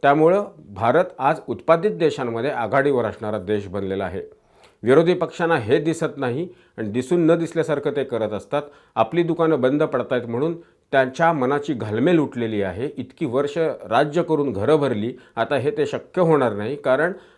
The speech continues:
आता हा बदलणारा भारत सर्व क्षेत्रात नवनवीन विक्रम प्रस्थापित करत आहे. Made in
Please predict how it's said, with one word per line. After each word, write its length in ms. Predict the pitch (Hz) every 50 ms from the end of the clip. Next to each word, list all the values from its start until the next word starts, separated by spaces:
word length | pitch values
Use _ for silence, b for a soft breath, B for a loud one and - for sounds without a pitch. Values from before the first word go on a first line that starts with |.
| B B
आता 220 | 117 120 - 165
हा 160 | 151 143 165
बदलणारा 640 | 170 143 113 123 127 151 185 202 196 185 170 156 139
भारत 280 | 117 117 120 127 156 160 - _ _ -
सर्व 240 | 143 143 165 165 180
क्षेत्रात 460 | 175 - - - 120 104 123 127 135 135 - -
नवनवीन 480 | 120 117 135 147 156 151 160 190 190 175
विक्रम 320 | 147 143 139 127 120 120
प्रस्थापित 480 | 113 107 110 104 - - 117 - - 107 - -
करत 200 | 110 98 101 -
आहे. 240 | 101 92 104 139 170 b b b b b b b 107
Made 280 | 120 139 147 143 180
in 60 | 208